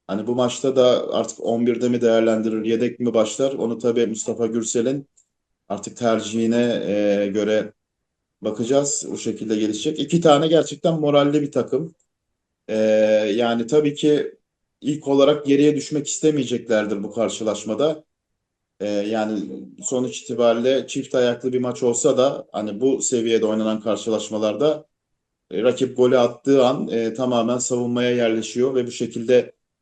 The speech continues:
e, karşılaşmayı bitiriyor. Rakip savunmayı açmak daha zor bir hale geliyor. E, ben sıkı bir mücadele bekliyorum. İki tane aslında ofansif oynamaya düşünen bir takım.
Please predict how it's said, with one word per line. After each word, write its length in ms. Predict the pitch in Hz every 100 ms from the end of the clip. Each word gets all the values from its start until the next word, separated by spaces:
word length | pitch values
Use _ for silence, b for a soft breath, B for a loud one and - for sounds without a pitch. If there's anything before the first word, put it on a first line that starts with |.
| _
e, 200 | 92 95
karşılaşmayı 720 | 95 113 - 113 98 - 107
bitiriyor. 540 | 101 104 104 127 151 117
Rakip 340 | 113 - 127
savunmayı 480 | - 117 110 110 110
açmak 400 | 107 - 110 -
daha 200 | 104 123
zor 280 | 123 113 104
bir 60 |
hale 300 | 104 101 98
geliyor. 460 | 98 98 110 160 170 _ _ _ _ _ 98
E, 280 | 107 107
ben 340 | 131 151 135 - - - _ _
sıkı 360 | - - - 165
bir 60 |
mücadele 460 | 156 151 147 151 160
bekliyorum. 300 | 139 - 127
İki 120 | 139
tane 220 | - 156 151
aslında 440 | 139 - 156 165
ofansif 500 | 123 147 147 156 160
oynamaya 460 | 143 131 127 131 127
düşünen 440 | 117 131 131 131
bir 80 | 113
takım. 400 | 110 - 139